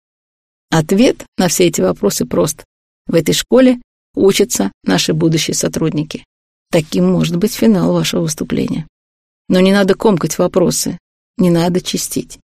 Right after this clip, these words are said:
Говорите спокойно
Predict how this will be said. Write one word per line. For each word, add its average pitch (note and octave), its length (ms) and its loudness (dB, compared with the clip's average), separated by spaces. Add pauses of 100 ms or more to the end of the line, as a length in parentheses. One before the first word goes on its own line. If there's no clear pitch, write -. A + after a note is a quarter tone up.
(1080)
Говорите G3 420 2
спокойно D3 720 2